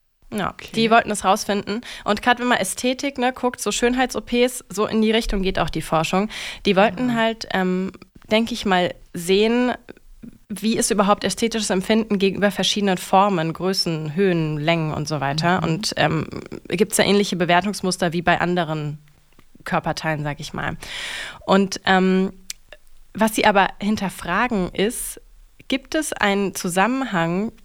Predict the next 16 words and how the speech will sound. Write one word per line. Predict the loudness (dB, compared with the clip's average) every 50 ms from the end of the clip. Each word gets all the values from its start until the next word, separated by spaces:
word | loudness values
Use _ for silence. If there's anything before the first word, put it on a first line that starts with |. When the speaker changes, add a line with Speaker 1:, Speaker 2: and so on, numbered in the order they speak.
| 0
Speaker 1:
bei | 2 2
der | 4 2 0
Bewertung | 0 0 2 2 2 2 0 -2 -4 0
der | 0 2 0
Ästhetik | 0 -2 -6 -6 -2 -2 -2 0 -2 -4 -4 -4 -6
von | -2 0 0 0 0 -4 -6 -8 -14 -14 -6
Hodensäcken, | -4 -2 0 0 0 0 -2 -2 -2 -4 -4 -4 -2 -4 -4 -8 -14 -20 -20 -20 -20 -20 -20 -20 -20 -20 -20 -20 -20 -20 -20 _ -2
äh, | 0 2 2 2 0 -4 -10 -18 -18 -16 -18 -20 -14 -2 0
im | 0 0 0
Zusammenhang | 0 -2 2 4 4 4 4 2 0 2 2 2 2 0 0
mit | -2 -2 -2 2
Persönlichkeitsmerkmalen | 0 2 2 2 0 0 0 0 0 0 0 0 0 2 4 4 4 4 2 2
derjenigen, | 2 2 2 4 2 2 2 2 0
die | 0 0
sie | 0 0
betrachten? | -2 -2 -2 -2 -2 -2 -2 -6 -10 -12 -14 -14